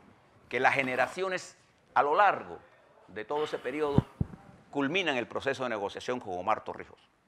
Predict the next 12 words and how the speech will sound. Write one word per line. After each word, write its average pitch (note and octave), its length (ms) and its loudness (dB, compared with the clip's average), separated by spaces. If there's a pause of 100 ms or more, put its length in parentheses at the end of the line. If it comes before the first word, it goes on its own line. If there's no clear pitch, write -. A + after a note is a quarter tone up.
(640)
Una G#3 260 8
de F#3 80 10
las E3 160 12
condiciones D3+ 680 0
importantes C#3 1000 0
para A2 220 2
el A2 80 -4
desarrollo B2+ 480 0
de C3+ 100 0
ese G#2+ 480 -2
tratado B2 460 2
Torrijos-Carter B2 800 0